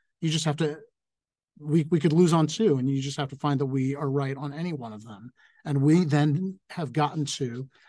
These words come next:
attaching this, uh, allegation to Ireland, the general contractor. Uh, and b-, we would have to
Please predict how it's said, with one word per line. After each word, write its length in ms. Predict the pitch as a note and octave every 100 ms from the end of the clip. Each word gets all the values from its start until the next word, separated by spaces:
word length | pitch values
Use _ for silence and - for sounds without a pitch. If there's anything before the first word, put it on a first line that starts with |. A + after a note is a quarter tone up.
| _ -
attaching 560 | D#3 - D#3+ D#3+ D3+ C#3
this, 360 | C3 C3 - -
uh, 200 | E3 C#3+
allegation 560 | - C#3+ C3 B2+ - B2
to 320 | - C3 B2+
Ireland, 440 | C#3+ B2+ A#2 A#2 B2+
the 80 | B2
general 260 | A#2 A#2+ A2+
contractor. 640 | D3+ D#3 - G2 - - _ _ _ _ _ _ _ _ _ -
Uh, 280 | D3 C3+ C3 C#3 C3+ C3+ - -
and 240 | E3+ C3+
b-, 260 | C#3+ G#3+ G#3+
we 160 | E3+ F3+
would 80 | E3+
have 180 | F3+
to 140 | -